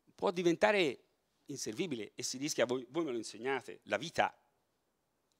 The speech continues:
Allora come adesso, un cattivo uso o, o tenere in, in, in cattivo stato di, di conservazione, eh, gli strumenti che servono per la salvaguardia sul lavoro, chi di noi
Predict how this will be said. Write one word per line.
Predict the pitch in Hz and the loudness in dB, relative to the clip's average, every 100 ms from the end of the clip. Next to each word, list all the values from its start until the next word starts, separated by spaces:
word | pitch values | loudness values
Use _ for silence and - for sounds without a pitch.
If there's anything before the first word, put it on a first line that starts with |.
| _ _ | _ _
Allora | 139 151 214 254 | 2 4 4 2
come | 175 127 | -2 -6
adesso, | 135 123 - 92 - _ _ _ _ _ _ _ - _ - | -6 -10 -12 -18 -20 _ _ _ _ _ _ _ -20 _ -2
un | 143 | 2
cattivo | 156 - 247 202 190 | 4 4 2 6 6
uso | 202 147 127 113 - - - _ | 6 2 0 -2 -8 -20 -20 _
o, | 120 139 139 | 2 4 4
o | 151 | 2
tenere | - 156 202 233 | 0 4 6 6
in, | 180 147 131 139 139 113 | 6 4 0 -4 -4 -4
in, | 139 143 | -6 -2
in | 143 139 | -4 -2
cattivo | 139 240 226 | -2 4 4
stato | - 175 - | 8 8 8
di, | 135 139 127 - _ _ | 4 2 -2 -6 _ _
di | 131 | -6
conservazione, | 131 143 156 143 143 - 196 180 127 110 - _ _ _ | 0 0 0 2 2 4 6 8 6 2 -6 _ _ _
eh, | - | -16
gli | 135 147 | -4 0
strumenti | - - 196 208 - 120 | 4 8 8 6 0 -4
che | 120 | -2
servono | - 208 190 160 143 123 - _ | 4 4 6 4 4 0 -6 _
per | 113 | -8
la | 120 | -2
salvaguardia | - 131 131 160 175 151 127 - | 0 2 6 10 8 8 0 -4
sul | - | -6
lavoro, | 120 139 117 | -2 0 0
chi | 107 123 | -4 -8
di | 120 | -4
noi | 156 151 131 | -4 -4 -6